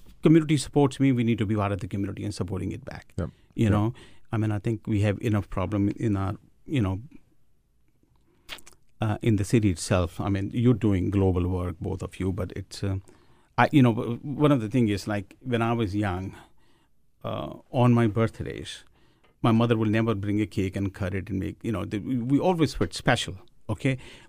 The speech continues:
Speaker 1: But what we put me to do was, she said, "Okay, you have to get up early today." "It's my birthday." "No, you have to get up early today." Well,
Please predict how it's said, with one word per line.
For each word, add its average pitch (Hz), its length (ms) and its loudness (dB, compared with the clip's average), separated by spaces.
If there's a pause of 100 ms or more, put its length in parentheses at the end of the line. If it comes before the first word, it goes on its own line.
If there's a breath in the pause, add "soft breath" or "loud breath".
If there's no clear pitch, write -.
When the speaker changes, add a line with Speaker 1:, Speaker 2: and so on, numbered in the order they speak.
Speaker 1:
But 98 120 -2
what 156 220 -2
we 190 120 -2
put - 400 -10
me 127 200 0
to 113 120 -6
do 113 140 0
was, 104 420 -2 (240)
she - 180 -8
said, 101 300 -8
"Okay, 117 460 -4 (800)
you 107 180 4
have 127 280 0
to 123 60 -2
get 117 180 0
up 127 160 0
early 107 220 0
today." - 240 -8
"It's - 180 -8
my 202 180 -2 (120)
birthday." - 460 -10 (120)
"No, 151 140 4
you 170 160 6
have 127 280 2
to 120 80 -4
get 107 140 2
up 95 100 0
early 92 220 -2
today." - 360 -10 (800)
Well, - 280 -4